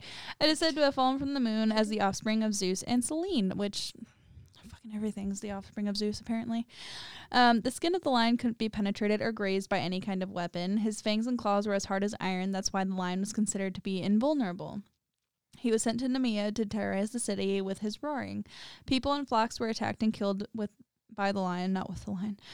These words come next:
The first of Hercules' twelve labors was to slay the Nernia lion. While searching for the lion, Hercules fetched some arrows to use against it, not knowing that its golden fur was impenetrable.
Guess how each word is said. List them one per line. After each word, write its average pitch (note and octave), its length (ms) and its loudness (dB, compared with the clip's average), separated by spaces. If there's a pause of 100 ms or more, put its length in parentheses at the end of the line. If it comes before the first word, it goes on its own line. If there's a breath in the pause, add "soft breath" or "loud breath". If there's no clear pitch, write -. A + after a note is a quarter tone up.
(280 loud breath)
The B3+ 100 -2
first D4 300 2
of C#4 100 0
Hercules' C4 440 0
twelve A#3 280 -4
labors G3 400 -2
was G#3 140 -4
to G#3 140 -6
slay G#3+ 340 -2
the G#3+ 160 -2
Nernia F#3+ 440 -4
lion. G2+ 460 -8 (280 soft breath)
While A3 320 -2
searching B3 440 -2
for D4 120 -2
the D4+ 100 -2
lion, G3 380 0
Hercules G#3+ 500 -2
fetched G3+ 340 -4
some G#3+ 220 -4
arrows G3 380 0
to C4 100 -2
use D4 220 0
against - 360 -6
it, G3+ 140 -2
not G#3 220 -2
knowing G3 300 -2
that G3 120 0
its G3 100 -4
golden G3+ 360 0
fur F3+ 200 0
was F3+ 180 -2
impenetrable. F#3+ 760 -2